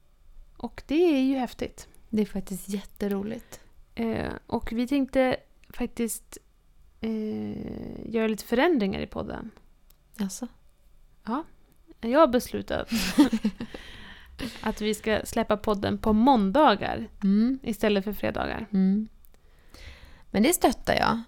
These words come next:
Speaker 2: Och det tycker jag är väl liksom jättehärligt. För vi släppte ju det där Eurovision-bonusavsnittet på en måndag.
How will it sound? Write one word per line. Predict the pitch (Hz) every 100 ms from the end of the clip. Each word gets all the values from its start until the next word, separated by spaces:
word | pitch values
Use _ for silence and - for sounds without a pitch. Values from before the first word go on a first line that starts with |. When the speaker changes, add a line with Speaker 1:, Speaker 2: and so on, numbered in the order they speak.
| -
Speaker 2:
Och | 233
det | 226
tycker | 240 285 311
jag | 254 202
är |
väl | 202 214 214
liksom | - 214 - 208 208 - _ -
jättehärligt. | - 214 226 262 - - - - 196 190 190 190 269 330 208 - - 269 220
För | 226
vi | 220
släppte | 220 262 254 -
ju | 285
det | 247
där | 202 190
Eurovision-bonusavsnittet | 196 196 190 202 - 196 190 196 214 214 196 190 185 190 190 190 269 240 -
på | 196
en | 180
måndag. | 180 190 190 220